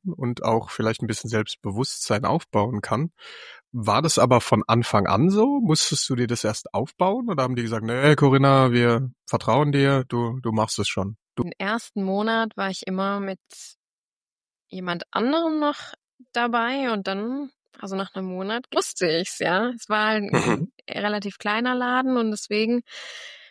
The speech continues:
Speaker 2: waren auch nicht so viel andere angestellt und deswegen musste das halt laufen. Das heißt, wenn ich morgens dann nicht da war, pünktlich, dann ist der Laden zugeblieben. Das heißt, ich, es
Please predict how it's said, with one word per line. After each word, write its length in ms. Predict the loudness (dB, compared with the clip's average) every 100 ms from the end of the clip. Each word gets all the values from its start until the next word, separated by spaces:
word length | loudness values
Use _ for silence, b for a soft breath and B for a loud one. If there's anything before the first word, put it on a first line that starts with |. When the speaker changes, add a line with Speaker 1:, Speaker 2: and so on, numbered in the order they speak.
| B
Speaker 2:
waren 400 | 2 4 4 4
auch 160 | 2
nicht 180 | 0 0
so 80 | -2
viel 240 | -2 2
andere 460 | 4 4 4 4 2
angestellt 800 | 2 4 2 2 2 4 4 2
und 60 |
deswegen 320 | 0 -2 -2 -2
musste 240 | -4 -6
das 180 | -6 -2
halt 180 | 0 2
laufen. 440 | 0 -2 -6 -6
Das 140 | -2
heißt, 180 | -2 -2
wenn 100 | -2
ich 100 | -2
morgens 360 | 0 0 -2 -4
dann 140 | -6
nicht 240 | -6 -6 -6
da 200 | -4 -2
war, 120 | -4
pünktlich, 420 | -4 -6 -6 -8
dann 180 | -6 -6
ist 140 | -6
der 100 | -4
Laden 300 | 0 0 0
zugeblieben. 720 | -4 -2 -2 -2 -4 -6 -6
Das 100 | -4
heißt, 260 | -2 -4 -6
ich, 140 | -20 -20
es 160 | -20